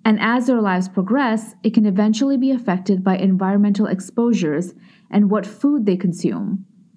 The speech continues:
Now, like I said before, it's important to understand that not all bacteria are bad. Most of the bacteria that we have in our bodies are actually helpful to us, but that balance can be disrupted, and this depends on a lot of different factors, like infections,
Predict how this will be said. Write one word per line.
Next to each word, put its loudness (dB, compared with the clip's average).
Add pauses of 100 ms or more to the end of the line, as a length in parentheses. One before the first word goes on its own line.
(280)
Now, 2
like 0
I 0
said 0
before, -2
it's 0
important 0
to 0
understand 2
that 0
not 0
all 0
bacteria -2
are 0
bad. -2 (500)
Most 2
of -2
the 0
bacteria 0
that 0
we 2
have 2
in 2
our -2
bodies 0
are 0
actually 0
helpful -4
to -2
us, -6 (560)
but 0
that 0
balance 0
can 4
be 2
disrupted, -2 (280)
and 4
this 2
depends 2
on 2
a 2
lot 2
of 2
different 0
factors, -4 (380)
like 2
infections, 0